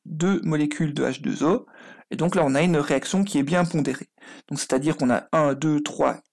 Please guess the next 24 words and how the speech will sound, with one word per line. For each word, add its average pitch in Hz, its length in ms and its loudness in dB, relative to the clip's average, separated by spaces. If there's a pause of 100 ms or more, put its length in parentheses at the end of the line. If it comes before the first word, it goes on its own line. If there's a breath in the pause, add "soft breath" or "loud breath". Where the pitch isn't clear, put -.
quatre 196 280 0
atomes 165 480 0 (200)
d'oxygène 147 680 -2 (200)
dans 156 120 0
les 131 80 0
réactifs - 480 -2
et 190 60 0
dans 160 80 0
les 131 100 0
produits 156 480 -4
un, 170 260 2
deux, 160 440 -2
trois - 340 -2
et 143 160 -4
quatre 165 300 -2
également. 143 340 -4 (960 loud breath)
Au 196 120 2
début, 185 360 2
on 143 120 0
a 139 40 2
un 135 140 2
atome 143 320 0
de 127 80 -2
carbone, 196 500 2